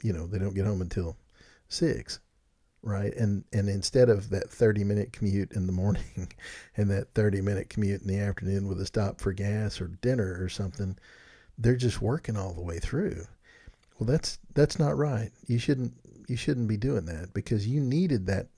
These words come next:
I don't know about you. My commutes were always valuable time for me. You know, on, on the way to work, it got me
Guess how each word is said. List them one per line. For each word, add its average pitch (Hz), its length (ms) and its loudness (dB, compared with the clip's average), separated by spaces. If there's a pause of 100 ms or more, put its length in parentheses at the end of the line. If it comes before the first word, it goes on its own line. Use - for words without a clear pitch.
(180)
I 135 80 -2
don't 202 100 -2
know 120 80 2
about 120 240 4
you. 120 280 0 (480)
My 143 160 0
commutes 123 420 0
were 104 160 2
always 104 300 4
valuable 101 540 2
time 95 400 -2
for - 160 -6
me. 73 320 -8 (240)
You 92 120 -6
know, 90 120 -4
on, 90 200 -6 (220)
on 98 140 0
the 87 60 -2
way 113 180 8
to 117 60 4
work, 110 320 2
it - 80 -10
got 107 220 0
me 90 200 -6